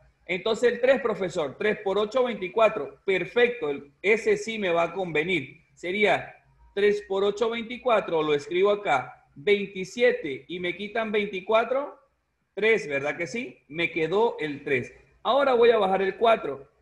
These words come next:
Bajamos el cuatro y me queda treinta y dos. Pero treinta y cuatro, tres que me sobró y el cuatro que estoy bajando, treinta y cuatro. Profe, cinco, cinco por ocho, cuarenta, se pasa.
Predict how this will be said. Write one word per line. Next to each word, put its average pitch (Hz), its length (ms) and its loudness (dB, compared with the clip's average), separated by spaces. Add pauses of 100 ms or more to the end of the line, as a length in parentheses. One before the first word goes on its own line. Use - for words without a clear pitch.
Bajamos 131 640 -6
el 196 140 -6
cuatro 214 320 0
y - 20 -6
me 190 160 -2
queda 160 340 2
treinta 160 460 -2
y 190 60 2
dos. 262 280 4 (680)
Pero 175 260 0
treinta 165 280 -4
y 165 100 -4
cuatro, 175 440 0 (220)
tres 180 240 -4
que 214 80 -2
me 214 100 -4
sobró 202 580 -2 (220)
y 196 100 0
el 202 120 4
cuatro 190 320 -2
que 175 60 -4
estoy 175 180 -2
bajando, 160 440 0
treinta 147 380 -4
y 135 80 -4
cuatro. 139 400 0 (320)
Profe, 240 340 2
cinco, 240 500 -2
cinco 175 460 -4
por 170 140 0
ocho, 190 260 0
cuarenta, 208 520 2
se 156 160 -6
pasa. - 580 -2